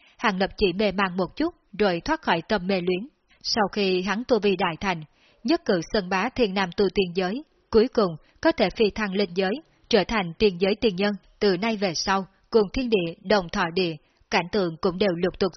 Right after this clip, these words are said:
xuất hiện. Hiện tại, hắn trong ảo giác này không biết say mê nhiều hay ít. Sau khi phản phất kinh nghiệm trải qua bao nhiêu năm tháng, khi mừng rỡ khi bi thương, cuối cùng không hiểu vì lý do gì, cơ duyên gì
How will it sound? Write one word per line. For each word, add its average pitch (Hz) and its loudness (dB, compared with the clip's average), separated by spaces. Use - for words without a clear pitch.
xuất 311 -2
hiện. 175 -4
Hiện 196 0
tại, 170 -2
hắn 214 -2
trong 202 2
ảo 180 2
giác 247 -4
này 196 2
không 196 -2
biết 277 0
say 208 -2
mê 190 0
nhiều 175 0
hay 196 -4
ít. 285 -4
Sau 196 0
khi 190 0
phản 175 -2
phất - -2
kinh 240 0
nghiệm 175 -2
trải 185 0
qua 208 0
bao 190 0
nhiêu 185 0
năm 180 -2
tháng, 202 -2
khi 285 0
mừng 208 2
rỡ 165 0
khi 208 2
bi 185 2
thương, 208 0
cuối 226 4
cùng 180 0
không 247 -2
hiểu 185 2
vì 185 2
lý 185 -2
do 220 0
gì, 170 -2
cơ 214 2
duyên 185 2
gì 175 0